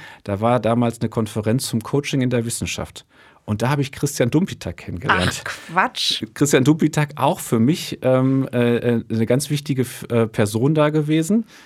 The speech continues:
Speaker 1: Wir haben uns wunderbar unterhalten, abends beim Conference-Dinner. Und
Speaker 2: Ich
Speaker 1: irgend-
Speaker 2: sag mal eben kurz, Christian
Speaker 1: Ja.
Speaker 2: Dumpitak ist der Leiter, ähm, der igrad hier an der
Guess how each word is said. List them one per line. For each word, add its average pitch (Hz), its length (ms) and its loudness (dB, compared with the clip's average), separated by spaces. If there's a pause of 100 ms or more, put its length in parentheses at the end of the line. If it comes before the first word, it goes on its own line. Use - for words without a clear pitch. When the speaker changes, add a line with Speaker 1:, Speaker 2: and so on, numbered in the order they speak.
(140)
Speaker 1:
Wir 113 80 -2
haben 113 80 4
uns 113 160 -2
wunderbar 139 400 2
unterhalten, 123 540 0
abends 123 280 -2
beim 113 160 -2
Conference-Dinner. 160 880 0
Und 107 140 -6
Speaker 2:
Ich 135 60 2
Speaker 1:
irgend- 190 120 4
Speaker 2:
sag 202 240 2
mal 226 160 4
eben 185 220 2
kurz, - 200 -4
Christian 180 340 2
Speaker 1:
Ja. 180 60 4
Speaker 2:
Dumpitak 240 640 -2
ist - 220 -8
der 190 100 0
Leiter, 185 1040 -2
ähm, 180 180 -2
der 180 180 -4 (100)
igrad 165 500 -4
hier - 200 -8
an 165 100 -6
der 165 220 -6